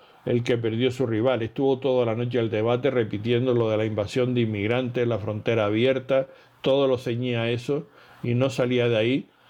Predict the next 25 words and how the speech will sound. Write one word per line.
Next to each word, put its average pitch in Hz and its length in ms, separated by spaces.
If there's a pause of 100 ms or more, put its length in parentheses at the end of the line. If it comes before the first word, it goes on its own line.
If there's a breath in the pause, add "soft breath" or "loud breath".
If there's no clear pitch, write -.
(180 soft breath)
salvo 127 380
la 123 140
machada 127 520
que 131 100
acabaría 120 480
con 120 140
la 117 80
guerra 127 280
de 120 60
Ucrania 127 540
y 117 60
con 120 160
la 117 100
de 113 120
Gaza 127 280
en 127 100
tres 117 220
días, 131 360 (520 loud breath)
sin 113 180
explicar 120 460
mucho 127 340
cómo, 131 460 (180)
pero 104 320
se 117 180
intuye 127 600